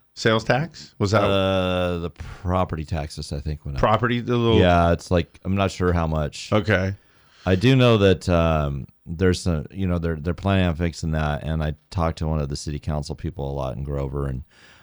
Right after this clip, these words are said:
Speaker 2: uh, Oak Park is actually going to be fixed through a different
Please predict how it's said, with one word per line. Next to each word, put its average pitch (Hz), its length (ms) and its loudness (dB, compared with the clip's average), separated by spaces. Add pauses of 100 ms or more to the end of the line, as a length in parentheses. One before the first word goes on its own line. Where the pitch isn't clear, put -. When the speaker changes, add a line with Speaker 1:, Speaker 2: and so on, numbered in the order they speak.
(140)
Speaker 2:
uh, 78 260 0
Oak 117 260 2
Park 117 420 2
is 82 200 -6
actually 85 720 -2 (520)
going 104 340 2
to 98 60 -2
be 85 140 -2
fixed - 340 -4
through 87 300 0
a - 80 -10
different 87 420 -4